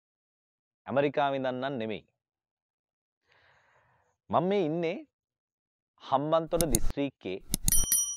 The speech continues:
අම්බලන්තොට ප්‍රාදේශීය ලේකම් කොට්ටාසේ නෝනගම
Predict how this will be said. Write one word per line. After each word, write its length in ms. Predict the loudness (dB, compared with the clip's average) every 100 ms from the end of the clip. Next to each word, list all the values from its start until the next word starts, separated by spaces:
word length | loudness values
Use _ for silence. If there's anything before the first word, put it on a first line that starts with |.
| -14 -20 -20 -20 _ _
අම්බලන්තොට 600 | -6 0 2 2 2 -2
ප්‍රාදේශීය 640 | 0 0 2 -2 -4 -4 -2
ලේකම් 400 | -2 -2 -6 -6
කොට්ටාසේ 720 | -12 -12 -6 -6 -4 -4 -4 -4 _ _ _ _ _ _ _ _ _ _ _ _ _
නෝනගම 840 | -8 -4 0 0 0 0 2 2